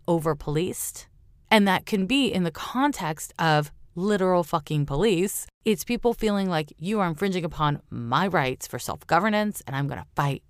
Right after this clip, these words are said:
back." And there are pros and there are cons. And if you take that and you add to it the fact that there is a Neptune-Sun opposition in this chart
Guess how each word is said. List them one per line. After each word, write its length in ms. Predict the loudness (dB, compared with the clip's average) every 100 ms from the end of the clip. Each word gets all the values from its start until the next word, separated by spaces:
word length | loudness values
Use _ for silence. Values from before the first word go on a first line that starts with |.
| -4
back." 380 | -4 -4 -20 _ _ _ -20 -20 0
And 160 | 2 2
there 140 | 0
are 160 | 0 -2
pros 440 | 0 0 0 -2
and 360 | -6 -8 -6 -4
there 200 | -2 0
are 100 | -2
cons. 720 | -2 0 0 -2 -10 -16 -20 _ _ -20 -20 -20 -6
And 140 | -2 -2
if 200 | -2 -4
you 160 | -6 -6
take 480 | -10 -6 -6 -6 -6
that 380 | -8 -6 -12 -18 _
and 180 | -2 0
you 100 | 0 -4 -4
add 340 | 2 4 4
to 180 | 2 0
it 140 | 0
the 60 | -2
fact 300 | 0 0 2
that 180 | 0 2
there 140 | 2
is 140 | 2 2
a 80 |
Neptune-Sun 1400 | 0 2 2 0 -4 -2 0 -2 -4 -12 -2 0 2 -2 -4 -6
opposition 580 | -2 -2 -2 -4 -2
in 100 | -2
this 140 | -2 -8
chart 320 | -6 -6 -6